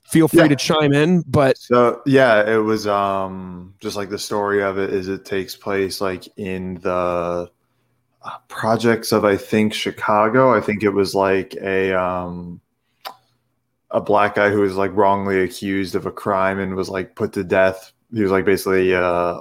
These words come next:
Speaker 2: lynched and then sort of became lore where if you, like, looked in, it's sort of like Bloody Mary style, where it's like if you looked in the mirror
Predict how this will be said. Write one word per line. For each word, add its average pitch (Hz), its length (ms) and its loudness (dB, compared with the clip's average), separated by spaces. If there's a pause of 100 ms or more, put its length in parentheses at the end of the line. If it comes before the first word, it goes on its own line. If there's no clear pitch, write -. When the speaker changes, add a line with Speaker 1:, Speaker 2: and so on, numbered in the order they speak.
(120)
Speaker 2:
lynched 92 680 -2
and 92 180 -2
then 90 280 0
sort 95 180 0
of 92 60 0
became 92 400 -4
lore 92 360 2
where 90 340 0 (500)
if 95 120 -4
you, 98 100 2
like, 95 160 2
looked 101 220 0
in, 92 260 -2
it's 135 200 4
sort 143 140 6
of 131 40 6
like 117 160 0
Bloody 110 240 6
Mary 95 400 2
style, 92 360 0
where 92 280 -2
it's 85 120 -14
like 98 180 -6
if 87 100 -18
you 98 120 -8
looked 95 260 -6
in 95 120 -4
the 92 80 -10
mirror 90 680 -6